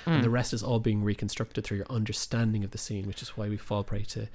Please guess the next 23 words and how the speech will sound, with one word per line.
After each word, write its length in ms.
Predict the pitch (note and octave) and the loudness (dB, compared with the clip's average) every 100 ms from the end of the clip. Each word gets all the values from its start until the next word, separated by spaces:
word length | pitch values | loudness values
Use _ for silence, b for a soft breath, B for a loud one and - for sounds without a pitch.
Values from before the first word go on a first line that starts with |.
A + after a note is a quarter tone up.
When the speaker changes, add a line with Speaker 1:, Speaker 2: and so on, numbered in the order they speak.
| B B | B B
Speaker 1:
visual 320 | - G#2+ G#2+ G2 | -4 2 8 10
illusions 560 | G2+ G2+ G#2 G2+ G2 | 10 8 4 -2 -2
and 60 | G2+ | 2
Speaker 2:
And 20 | |
Speaker 1:
stuff 40 | |
Speaker 2:
it's 120 | C#3+ - | 4 2
Speaker 1:
like 100 | A2+ | 8
Speaker 2:
possible, 380 | F#3+ - D3 | 8 10 6
yeah, 140 | D#3 C3 | 8 8
it's 100 | B2+ | 8
possible 340 | F3+ - D3+ | 4 4 2
to 80 | - | 2
test 560 | - D3+ - - - - | 4 4 4 2 -2 -2
that 220 | C3 - | -2 0
yourself 440 | A#2 C#3+ B2+ - | 2 6 6 4
by 140 | B2+ B2+ | 2 2
kind 220 | B2 B2 | 4 2
of 180 | B2 B2 - - | 0 -6 -10 -8
f-, 100 | B2 - | -8 2
focusing 500 | C3+ C3 C#3 C#3 B2 | 2 4 4 4 4
on, 180 | A#2 A#2 | 4 2
on, 460 | B2+ A#2+ A2+ A#2 - | 0 0 2 0 0
um, 560 | A#2 A#2 A#2 A#2 A#2+ | 0 2 2 0 -2